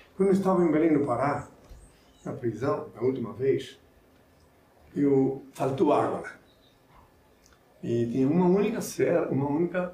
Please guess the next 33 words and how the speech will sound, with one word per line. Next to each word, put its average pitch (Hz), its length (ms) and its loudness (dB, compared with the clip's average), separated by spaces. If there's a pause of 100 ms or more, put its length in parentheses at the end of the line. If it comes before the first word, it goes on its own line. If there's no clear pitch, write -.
banheira 135 460 -4 (720)
na 117 120 -10
cela 127 280 -4
em 127 60 -10
que 135 60 -10
eu 147 60 -6
estava. - 320 -12 (1080)
Daí 175 220 4
eu 208 160 4
pedi 180 720 2 (400)
pra 131 320 -4 (420)
aquela 123 380 -4
minha 123 160 -4
discípula - 400 -10
mais 120 140 -10
antiga, 165 440 0 (640)
trazer 135 320 -4
água 139 220 -2
mineral. 147 480 -2 (600)
Ela 165 260 0
e 131 80 2
outros - 380 0
seguidores. 170 280 -16 (1300)
Daí 175 140 4
eu 190 140 4
peguei 185 440 2
e 175 40 4
recrutei 170 640 2
ali 160 220 2
dentro 156 240 2
da 160 60 2
minha 135 200 -2
cela 151 480 -2